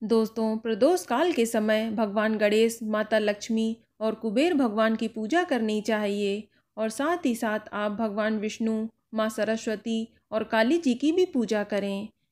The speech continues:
इससे आपको विशेष लाभ मिलेगा। और एक बात का ध्यान रखें कि लक्ष्मी पूजन के बाद आप अपने घर के हर कमरे में शंख, घंटी या थाली चम्मच जरूर बजाएं।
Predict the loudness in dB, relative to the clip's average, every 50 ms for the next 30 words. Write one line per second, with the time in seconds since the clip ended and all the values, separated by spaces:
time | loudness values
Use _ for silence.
0 | _ _ -10 -8 -8 -8 -4 -2 0 2 2 4 2 2 0 -2 -4 -2 -2 0
1 | -2 -2 -2 0 0 0 0 -2 -2 -2 0 2 2 4 4 4 4 2 0 -2
2 | -2 -4 -4 -4 -4 -8 -10 _ _ _ _ -20 -14 -4 -2 0 2 2 2 0
3 | 0 0 0 0 0 0 0 0 0 0 0 -2 0 0 2 2 2 0 0 -2
4 | -6 -4 -4 -4 -6 -8 _ -8 -6 -4 -2 -2 -4 -4 -2 -2 -2 -2 -2 -2
5 | -4 -4 -2 -2 -2 -2 0 2 2 2 2 2 0 0 -2 -4 -6 _ -8 -4
6 | -2 -2 -4 -4 -8 -10 -10 -8 -4 -2 -2 -2 -2 -2 0 0 0 0 0 0
7 | 0 0 0 -2 -6 _ _ _ _ _ 0 2 2 2 2 0 0 0 2 2
8 | 2 4 4 4 4 2 0 -2 -4 -6 -4 -2 0 0 0 0 -2 -4 -4 -4
9 | -4 -6 -2 0 0 0 0 -2 -4 -4 -4 -2 -2 -4 -8 _ _ _ _ -2
10 | 2 2 2 2 0 -2 2 4 4 4 4 2 2 0 2 2 2 0 2 2
11 | 2 2 2 2 0 0 0 0 0 0 -2 0 0 -2 -4 -6